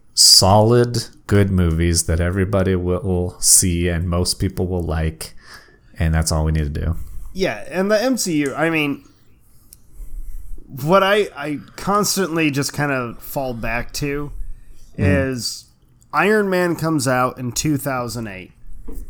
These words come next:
Speaker 2: Uh, Disney did not want Robert Downey Junior cast.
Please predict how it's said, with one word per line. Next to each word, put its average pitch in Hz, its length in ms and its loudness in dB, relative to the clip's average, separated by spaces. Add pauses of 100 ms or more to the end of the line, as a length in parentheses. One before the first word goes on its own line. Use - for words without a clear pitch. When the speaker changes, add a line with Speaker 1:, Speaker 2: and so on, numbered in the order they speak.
(240)
Speaker 2:
Uh, 101 320 -10 (300)
Disney 180 500 2
did 156 260 0
not 139 540 0
want 143 400 -2
Robert 127 300 -2
Downey 123 320 -4
Junior 120 360 -4
cast. 110 680 -8